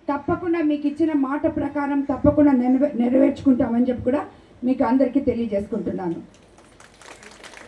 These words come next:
ఇది మంచి ప్రభుత్వమా కాదా మీరు చెప్పాలి ఇప్పుడు. అవును,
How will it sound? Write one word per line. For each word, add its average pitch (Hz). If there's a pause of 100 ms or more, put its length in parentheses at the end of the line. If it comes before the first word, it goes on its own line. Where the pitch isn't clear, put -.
(840)
ఇది 330 (100)
మంచి 294
ప్రభుత్వమా 320
కాదా 330
మీరు 302
చెప్పాలి 294
ఇప్పుడు. 214 (3500)
అవును, 233